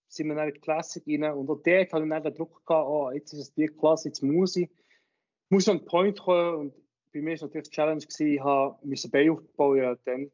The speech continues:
an dem Zeitpunkt ja kaum Beine trainiert. Und das hat natürlich auch dementsprechend ausgesehen.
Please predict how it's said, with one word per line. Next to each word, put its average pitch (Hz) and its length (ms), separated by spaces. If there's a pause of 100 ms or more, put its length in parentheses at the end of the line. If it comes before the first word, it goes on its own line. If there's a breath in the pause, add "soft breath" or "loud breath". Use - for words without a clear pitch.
an 113 140
dem 135 180
Zeitpunkt 131 420
ja 123 60
kaum 123 200
Beine 131 180
trainiert. 135 380 (460)
Und 120 320
das 123 180
hat 117 80
natürlich 120 280
auch 117 40
dementsprechend 120 680
ausgesehen. 127 420